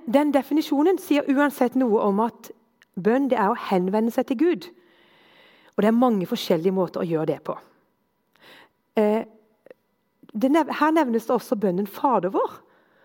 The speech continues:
Og da er det jo viktig å si at Fader vår, det er den bønnen som Jesus lærte disiplene å be, da de spurte, "Herre, hvordan skal vi be?" Så den kan også være en sånn skikkelig hjelp på hva er bønn.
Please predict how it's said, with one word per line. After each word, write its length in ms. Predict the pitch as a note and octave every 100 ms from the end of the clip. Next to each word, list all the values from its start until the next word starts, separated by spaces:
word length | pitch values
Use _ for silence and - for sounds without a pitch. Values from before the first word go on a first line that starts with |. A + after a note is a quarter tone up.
| - _
Og 80 | G3
da 80 |
er 80 | G3+
det 60 | C4
jo 80 | C4+
viktig 340 | - - G3+
å 80 | G3
si 160 | -
at 120 | G3+ -
Fader 480 | - B3+ A3+ E3+ E3+
vår, 180 | G4+ - _ _ _ _ -
det 80 | G#3
er 100 | A#3
den 160 | A3 F#3+
bønnen 360 | F#3 E3+ G3
som 240 | - A3 A3 _ _ _
Jesus 560 | F#3+ E3 D#3+ - A3 - G3
lærte 460 | F#3+ G3 - -
disiplene 540 | G3 - F3 - E3+ F#3+
å 40 |
be, 180 | F3 D4
da 120 | A#3 F#3+
de 100 | G#3
spurte, 480 | - A#3 - F#3+ G#3 _ _ _ _ -
"Herre, 240 | G#3+ F#3+ G#3+
hvordan 300 | F#3 F#3 G#3+
skal 200 | - G3+
vi 80 | A#3
be?" 100 | F4 - _ _ _ _ _ - - _ _ _
Så 140 | -
den 220 | G#3+ C4+ D#4
kan 140 | D4
også 160 | A#3 C#4
være 160 | A#3+
en 80 | B3
sånn 120 | C4
skikkelig 360 | - D4+ - B3 G3+
hjelp 440 | G#3+ D4+ - - _
på 120 | B3+ A#3+ A#3 - - _ _ G3
hva 160 | G#3+
er 80 | B3
bønn. 240 | C#4+ F4